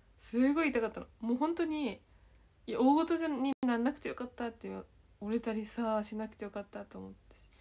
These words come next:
そんなに腫れたりもしなかった。ちょっと腫れたかなくらいで。やばかったんだよ。めっちゃ痛かった。でも沖縄の思い出をこんなんで台無しにできないと思って。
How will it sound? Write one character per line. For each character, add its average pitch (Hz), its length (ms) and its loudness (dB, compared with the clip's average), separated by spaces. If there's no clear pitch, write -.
そ 262 160 0
ん 285 100 4
な 320 100 2
に 302 180 0
腫 262 120 0
れ 269 80 2
た 269 100 -2
り 214 80 -2
も 202 60 -4
し 202 80 -8
な 196 100 -8
か - 100 -12
っ - 20 -16
た。 - 60 -20
ち - 140 -16
ょ 330 40 -14
っ - 20 -16
と 339 120 -4
腫 311 100 -2
れ 269 80 -2
た 277 120 -8
か 262 140 -8
な 247 240 -6
く 233 140 -12
ら 208 120 -10
い - 80 -12
で。 220 160 -18
や 214 380 -4
ば 294 60 -10
か 262 100 -8
っ - 20 -16
た - 160 -14
ん 202 100 -12
だ 190 80 -12
よ。 - 220 -16
め 226 160 0
っ 240 120 -2
ち 262 120 -4
ゃ 269 40 2
痛 262 240 -2
か 269 140 -12
っ 262 40 -12
た。 - 80 -20
で 202 80 -4
も 202 120 -2
沖 208 200 -4
縄 226 220 0
の 220 340 -6
思 214 220 -2
い 202 80 -2
出 202 120 -6
を 202 60 -6
こ - 160 -8
ん 208 80 -4
な 208 100 -2
ん 202 80 -6
で 202 80 -8
台 196 200 -6
無 202 80 -4
し 202 120 -12
に 196 80 -6
で 190 100 -8
き 185 100 -16
な 202 140 -16
い 180 120 -14
と - 100 -20
思 214 80 -18
っ 208 40 -20
て。 - 80 -20